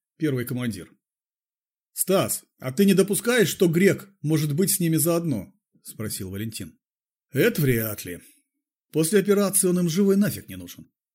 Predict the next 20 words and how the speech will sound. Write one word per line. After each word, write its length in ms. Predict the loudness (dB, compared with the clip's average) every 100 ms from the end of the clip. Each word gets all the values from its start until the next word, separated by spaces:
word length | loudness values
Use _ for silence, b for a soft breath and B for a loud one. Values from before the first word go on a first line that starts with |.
| -12
Для 240 | -2 2
них 260 | 4 2 2
он 100 | 0
уже 180 | 0 0
труп, 380 | 2 0 0 -8 _ _
как 180 | -10 -6
и 60 | -4
я, 100 | -4
кстати". 400 | -8 -14 -16 -20 _ _ _ -8
"Не 260 | 0 4
надо!" 480 | 6 6 2 -6 -16 _ _ _ _ _ -12
трагически 600 | -8 -8 -10 -10 -12 -12
возопил 460 | -10 -10 -10 -12
Котов. 400 | -10 -12 -12 -20 _ _ _ _
"Сам 300 | -4 -2 -2
не 80 | -4
хочу", 400 | -6 -10 -10 -18 _ _ -16
успокоил 440 | -14 -12 -10 -10
я 140 | -10 -10
его. 280 | -12 -16